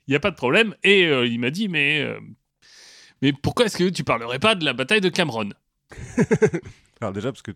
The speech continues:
Speaker 2: tu ne connaissais pas la bataille de
Speaker 1: Exactement.
Speaker 2: Cameron. <laughs>
Speaker 1: C'est, c'est la, le, la première, euh, raison pour laquelle je ne parlais pas de la bataille de Cameron. Et en plus de, bah,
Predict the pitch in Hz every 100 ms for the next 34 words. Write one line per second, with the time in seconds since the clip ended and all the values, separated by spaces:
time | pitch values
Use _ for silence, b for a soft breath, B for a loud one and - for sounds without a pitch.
0 | _ 98 - 120 113 113 - 117 147 135
1 | 185 180 156 180 185 165 - 143 - 175
2 | 175 185 143 139 131 _ _ _ - 151
3 | 147 127 - 175 180 175 165 131 117 113
4 | 131 127 151 165 226 135 123 160 170 135
5 | 131 123 127 131 139 202 165 143 127 123
6 | 117 117 - 127 139 196 165 123 107 147
7 | 202 b b b b b b b b -
8 | 180 208 - _ 156 139 - 220 208 -
9 | - 135 120 117 110 104 101 104 107